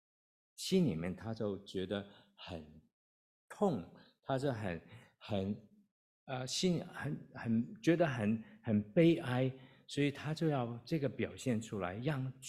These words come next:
人来注意，让人知道这件事情要发生了。那在后面几节经文里面，他提到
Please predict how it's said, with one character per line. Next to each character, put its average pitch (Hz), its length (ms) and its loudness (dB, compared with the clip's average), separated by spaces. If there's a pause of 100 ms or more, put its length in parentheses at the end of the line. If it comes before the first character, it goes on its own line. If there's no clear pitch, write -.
(140)
人 165 440 6
来 151 180 6
注 180 320 2
意， 151 300 4
让 147 180 2
人 113 200 2
知 135 220 -6
道 131 220 -2
这 - 60 -10
件 147 200 -4
事 127 200 -8
情 104 180 -6
要 107 140 -4
发 113 280 -6
生 117 280 -2
了。 98 200 -6 (1700)
那 143 240 8 (300)
在 165 460 8 (260)
后 214 220 8
面 190 200 10
几 120 200 4
节 131 120 8
经 180 240 4
文 165 140 4
里 90 100 2
面， 123 220 2
他 147 200 -2
提 101 420 -6
到 120 400 2